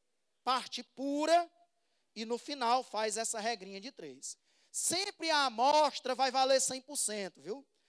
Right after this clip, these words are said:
Sempre a amostra vai valer cem por cento. E o que você descobriu é a parte pura,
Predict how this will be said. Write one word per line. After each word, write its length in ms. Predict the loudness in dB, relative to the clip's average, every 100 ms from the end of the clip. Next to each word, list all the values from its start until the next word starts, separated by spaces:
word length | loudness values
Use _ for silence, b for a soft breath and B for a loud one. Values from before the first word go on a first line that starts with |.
| _
Sempre 680 | -6 -2 -2 -2 -4 -6 -2
a 120 | 0 2
amostra 560 | 0 0 0 0 -4
vai 160 | -6 -4
valer 240 | -4 -4
cem 180 | -4 -8
por 140 | -12
cento. 320 | -12 -12 -14 _ _ _ _ _ _ _ _ _ _ _ _ _ _
E 140 | -12 -10
o 40 |
que 160 | -6 -2
você 380 | 0 2 0
descobriu 640 | 0 -2 -6 -6 -4 -2 0
é 40 |
a 120 | -2
parte 420 | -2 -6 -6 -10
pura, 680 | -14 -4 0 2 4 2 0